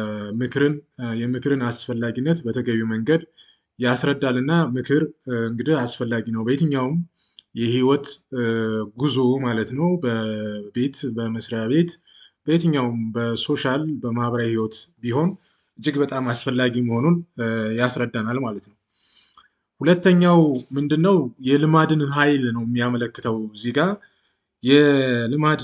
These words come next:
ኃይል ስንል እንግዲህ፣ እ፣ ዝ-፣ ዝሆኑ፣ እ፣ ትልቅ ዝሆን ነው። በትንሽ ገመድና ችካል ታስረዋል። እ፣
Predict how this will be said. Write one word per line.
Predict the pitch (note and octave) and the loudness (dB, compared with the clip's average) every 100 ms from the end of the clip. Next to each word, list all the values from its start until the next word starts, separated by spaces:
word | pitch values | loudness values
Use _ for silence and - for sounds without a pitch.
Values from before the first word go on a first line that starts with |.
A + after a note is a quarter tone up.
| B2 | -4
ኃይል | C3+ C3 A#2+ A#2 G#2+ | -2 0 0 -2 -4
ስንል | C3+ C#3 F3+ F3+ - | -4 0 0 0 -4
እንግዲህ፣ | B2 B2 E3+ E3 - | -4 2 2 2 -4
እ፣ | B2 A#2+ A#2 A2+ A2 G#2+ G#2+ _ _ _ _ - | -6 -4 -4 -6 -6 -10 -14 _ _ _ _ -16
ዝ-፣ | A#2+ B2+ A#2+ A#2 B2+ A#2 | -10 -6 -6 -6 -6 -6
ዝሆኑ፣ | A2+ C#3 D3 D#3+ F3+ E3+ - | 0 2 4 4 2 2 -4
እ፣ | C#3 A#2+ A#2 | -6 -4 -4
ትልቅ | - C3+ C3+ E3 - B2 | -6 -6 -2 -4 -4 -6
ዝሆን | B2+ A#2+ A#2+ | -2 0 0
ነው። | C#3 F#3 F3+ D3 | 0 0 0 -4
በትንሽ | - A#2+ A#2+ A2+ B2 B2+ B2+ - - - - | -4 -2 -2 -4 -4 -4 -4 -6 -10 -12 -4
ገመድና | A#2 A#2+ A#2 A#2 D3 F3 E3+ - - _ _ - | -2 -2 -2 -2 0 -2 -4 -18 -20 _ _ -4
ችካል | E3+ E3+ D3 C3 A#2+ A2+ - | 0 2 4 2 -2 -6 -4
ታስረዋል። | C#3 C#3+ D3+ A#2+ B2+ G#3 - _ _ _ _ _ _ | 0 0 2 2 2 0 -4 _ _ _ _ _ _
እ፣ | - | -8